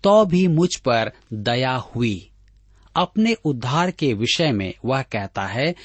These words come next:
कि परमेश्वर के अनुग्रह के द्वारा उसका उद्धार हुआ है और परमेश्वर की दया के कारण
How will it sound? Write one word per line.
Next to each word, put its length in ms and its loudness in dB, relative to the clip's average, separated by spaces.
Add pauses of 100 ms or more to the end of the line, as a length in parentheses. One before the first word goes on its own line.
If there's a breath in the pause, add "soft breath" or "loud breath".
(200 loud breath)
कि 120 0
परमेश्वर 720 0
के 200 -2
अनुग्रह 640 0
के 300 -2
द्वारा 580 0 (300)
उसका 360 -4
उद्धार 580 -4
हुआ 280 -6
है 220 -12 (460)
और 400 0 (300 loud breath)
परमेश्वर 580 0
की 220 -2
दया 340 -2
के 220 -4
कारण 560 -2